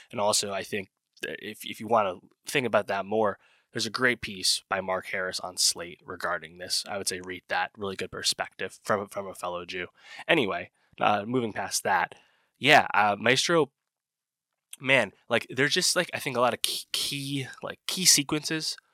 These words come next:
with this movie that really, um, I think drive it, drive it home for me. And the thing, the talking point with Maestro to this point um, and this is a movie that, you know, we expect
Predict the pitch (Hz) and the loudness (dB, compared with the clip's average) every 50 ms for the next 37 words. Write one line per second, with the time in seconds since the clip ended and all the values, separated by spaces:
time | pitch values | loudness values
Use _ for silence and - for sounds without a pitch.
0 | _ _ _ _ - 113 131 139 131 123 127 139 131 - - 120 113 120 127 127 | _ _ _ _ -4 0 0 0 0 0 -2 0 0 0 0 -2 -2 -4 -2 -2
1 | 135 135 139 135 _ _ _ _ _ - - 117 113 107 110 113 117 117 110 110 | -2 -4 -4 -8 _ _ _ _ _ -2 2 2 2 2 0 -2 -2 0 0 0
2 | 113 110 101 98 95 92 90 90 90 90 98 _ _ _ _ _ _ _ _ - | -2 -2 -2 -2 -2 -4 -6 -8 -12 -18 -20 _ _ _ _ _ _ _ _ -8
3 | - 110 113 104 101 98 110 110 107 104 104 101 101 - - - - 123 101 104 | -6 -4 -4 -2 0 2 4 4 6 4 4 2 -2 -6 -6 -2 2 2 2 2
4 | 95 90 - - 90 92 95 - 87 87 82 - - _ _ _ _ _ _ _ | 0 -6 -10 -10 -12 -12 -12 -14 -14 -14 -14 -16 -18 _ _ _ _ _ _ _
5 | _ _ - 110 104 98 95 101 - - - _ _ _ _ - - 117 - 175 | _ _ 2 2 4 4 2 0 -6 -14 -20 _ _ _ _ -14 -8 -2 -2 0
6 | 165 127 - - - 147 143 - - 117 107 - - 104 98 98 - - - 120 | 2 2 2 4 6 6 6 6 4 -4 -4 -2 -4 -4 -4 -4 -8 -10 -4 -2
7 | 110 107 - - 104 104 107 101 - - - 98 92 - - 98 95 95 - - | -2 -2 0 -2 -4 -2 0 0 0 0 0 0 0 -2 -4 -6 -6 -4 -4 -4
8 | - - - 98 90 - - _ _ _ _ _ _ _ _ _ _ _ - - | -4 -6 -8 -8 -8 -10 -14 _ _ _ _ _ _ _ _ _ _ _ -4 -2
9 | - 92 92 90 90 90 92 - - 101 104 120 113 117 113 113 110 107 104 110 | -2 -2 -2 -4 -6 -10 -14 -12 -8 -4 -2 0 2 2 2 2 2 2 2 0
10 | 104 98 95 95 92 92 95 95 90 - - - - - 101 104 - | 0 0 0 -4 -4 -4 -4 -4 -2 0 0 2 2 0 -2 -2 -6